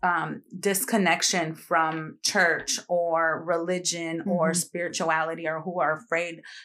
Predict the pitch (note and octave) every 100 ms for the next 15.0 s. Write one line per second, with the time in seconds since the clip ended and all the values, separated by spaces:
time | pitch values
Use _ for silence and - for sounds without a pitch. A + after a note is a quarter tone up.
0 | - - G3 F#3 F3+ D#3+ F3+ D#3+ F#3 A3+
1 | A#3 - E3+ E3+ F3 E3 D#3 - E3+ D#3
2 | D#3+ D3+ - E3+ E3+ E3 D#3+ - E3+ D#3
3 | E3+ E3+ F3+ - - - - - F#3 F3+
4 | F#3+ - A3+ A3+ A#3 G3 F#3+ G3+ G3 E3
5 | D#3+ D#3+ F3+ E3 D#3+ - F3 D#3 - E3
6 | D#3+ D#3 E3+ D3+ D3 - D3+ C#3+ C#3 A#2+
7 | _ - D#3+ D#3+ E3 E3 F3 E3 D3 C#3+
8 | - - G3 - F#3+ F#3+ F#3+ D#3 D#3+ E3+
9 | F#3+ A#3 G#3 F#3+ E3 E3 F3 D#3+ D#3+ E3
10 | D#3+ D#3 E3+ E3 D#3 D3 D3+ E3+ G3 G3
11 | E3+ F3+ - F3 E3 F#3 F#3+ A#3+ D4 D#4
12 | G#3 F#3+ - G3 G3 - E3+ E3+ - D#3+
13 | - F3 F#3 G#3+ F#3+ D#3+ D#3 - F#3 E3+
14 | E3+ E3 E3 F3+ F#3 - E3+ D#3+ E3